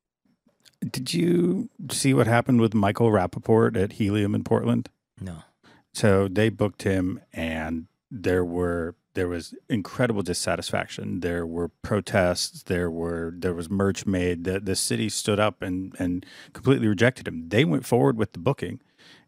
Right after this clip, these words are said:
Speaker 1: And I know a lot of comedians and producers that, that won't work there now, you know, and, and, you know, I think that there was reputational damage. And so it's
Speaker 2: I'm gonna say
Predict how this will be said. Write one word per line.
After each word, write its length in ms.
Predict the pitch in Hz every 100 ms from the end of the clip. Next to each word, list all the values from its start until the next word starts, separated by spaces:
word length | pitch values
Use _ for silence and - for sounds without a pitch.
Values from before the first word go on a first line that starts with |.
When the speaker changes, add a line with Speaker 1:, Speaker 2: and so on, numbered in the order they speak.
| -
Speaker 1:
And 240 | 92 92
I 160 | 95 110
know 200 | 110 113
a 20 |
lot 200 | 110 101
of 60 | 110
comedians 560 | 117 101 104 107 107
and 120 | 107 92
producers 460 | 110 127 - 92
that, 240 | 98 95 104
that 220 | 95 -
won't 240 | 101 -
work 240 | - 131 -
there 180 | 80 78
now, 240 | - - 113
you 140 | 87
know, 200 | 87 120
and, 240 | 101 95
and, 280 | 101 95 95 - _ -
you 180 | - 95
know, 140 | 92
I 80 | 90
think 160 | 117
that 140 | 104 98
there 160 | 101
was 340 | 98 98 95 -
reputational 800 | - 117 - 127 - 107 - 110
damage. 420 | 110 160 - - - - - -
And 160 | - 123
so 240 | - 123
it's 140 | 127 131
Speaker 2:
I'm 320 | 143 160 170
gonna 260 | 160 143 135
say 520 | - 120 117 117